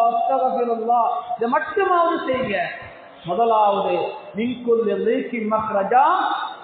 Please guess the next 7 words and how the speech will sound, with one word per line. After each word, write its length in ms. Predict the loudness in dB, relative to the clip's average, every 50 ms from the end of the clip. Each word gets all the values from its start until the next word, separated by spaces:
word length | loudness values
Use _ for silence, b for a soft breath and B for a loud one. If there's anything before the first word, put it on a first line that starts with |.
| -4
எல்லா 480 | -2 0 0 0 0 0 2 4 6 6 6 4 2 2
கஷ்டங்களிலிருந்து 800 | 0 0 0 0 0 2 0 2 2 2 0 2 2 2 2 2 2 2
வெளியாகக்கூடிய 720 | 2 2 2 4 4 4 4 4 2 0 0 2 2 2 2 2 2
வாயில்கள் 440 | 4 4 4 4 4 4 2 2 2
எல்லாம் 220 | 2 2 0 0 0
திறந்து 240 | 0 0 0 0 -2 -2
தருவாங்க. 380 | -2 -2 -2 -2 -4 -4 -4